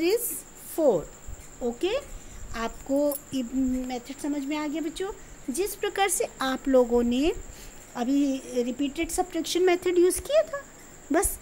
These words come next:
ये, ये भी उसी प्रकार से है। बस इसमें आपको using number line का यूज़ करना है। इसमें आपको किसका यूज़ करना है?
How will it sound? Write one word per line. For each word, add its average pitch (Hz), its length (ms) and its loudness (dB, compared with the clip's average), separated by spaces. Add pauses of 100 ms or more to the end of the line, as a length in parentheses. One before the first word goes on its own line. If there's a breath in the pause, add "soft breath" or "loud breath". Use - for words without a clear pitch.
ये, 302 360 4
ये 262 260 6
भी 285 120 10
उसी 262 340 2
प्रकार 202 420 -2
से 165 320 -4
है। 170 100 -8 (320 loud breath)
बस 339 280 4
इसमें 254 300 0
आपको 233 440 -2
using 214 440 2
number 233 300 8
line 349 260 10
का 339 120 4
यूज़ 320 280 6
करना 302 220 6
है। 302 120 0 (580 loud breath)
इसमें 214 240 -4
आपको 214 240 -8
किसका 294 280 -2
यूज़ 330 220 4
करना 392 200 0
है? 679 100 2